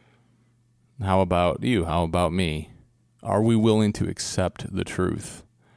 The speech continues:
If we are, then we have to look into the Bible to find the truth. If we don't want to find the truth, then we'll be de-, lied to, we'll be deceived.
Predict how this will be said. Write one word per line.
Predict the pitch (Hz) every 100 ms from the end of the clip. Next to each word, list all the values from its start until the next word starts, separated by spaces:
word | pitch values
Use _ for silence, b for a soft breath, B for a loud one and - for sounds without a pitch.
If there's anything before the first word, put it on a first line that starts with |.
| b b b b b b b b -
If | - 87
we | 127 156
are, | 85 64 82 117 b b b b b _ _
then | - 95 90 92
we | 92
have | 87 85
to | -
look | 82 82 80 -
into | - 85 82
the | 78
Bible | 78 76 76
to | 82
find | - 90 131
the | -
truth. | - - - - - _ b b b b b b b b b b b b b b
If | 90 -
we | 90
don't | 87 80
want | 101 135
to |
find | - 80 78
the |
truth, | 76 82 95 92
then | 85 85
we'll | 82 87
be | 87 95 90
de-, | 92
lied | 87 92 104 92
to, | 80
we'll | 80
be | 82
deceived. | 92 92 - 113 - -